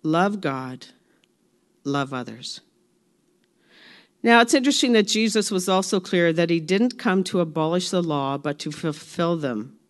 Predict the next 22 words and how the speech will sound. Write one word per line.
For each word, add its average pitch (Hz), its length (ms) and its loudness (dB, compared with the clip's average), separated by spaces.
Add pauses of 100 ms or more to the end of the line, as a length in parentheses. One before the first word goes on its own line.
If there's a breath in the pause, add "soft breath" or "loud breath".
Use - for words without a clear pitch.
(180)
It 143 100 -10
says 156 280 -6
in 147 120 -2
Matthew 139 340 -6
five 139 360 -10
seventeen. 135 640 -10 (280 soft breath)
So - 160 -2
don't 349 180 2
just 294 180 0
throw 254 240 4
everything 185 360 2
out. 139 320 -2 (800 soft breath)
But 196 120 0
what 202 140 2
Jesus 294 560 0 (120)
understood, 208 840 0
he 302 120 0
went 320 180 2
even 254 220 0
further 240 580 2
than 170 300 2
that 131 420 -4